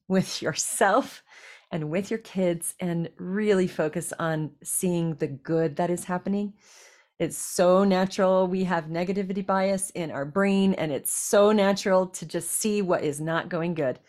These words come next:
Oh my goodness. They just, they hate math. They're behind.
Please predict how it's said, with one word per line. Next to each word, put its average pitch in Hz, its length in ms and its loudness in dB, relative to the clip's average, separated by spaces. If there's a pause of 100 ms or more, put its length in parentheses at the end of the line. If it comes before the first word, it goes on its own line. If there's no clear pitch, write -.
(460)
Oh 262 300 8
my 196 180 4
goodness. 247 640 4 (320)
They 226 160 6
just, 220 440 2 (220)
they 208 160 2
hate 180 240 -2
math. 262 560 4 (260)
They're 170 340 2
behind. 269 920 2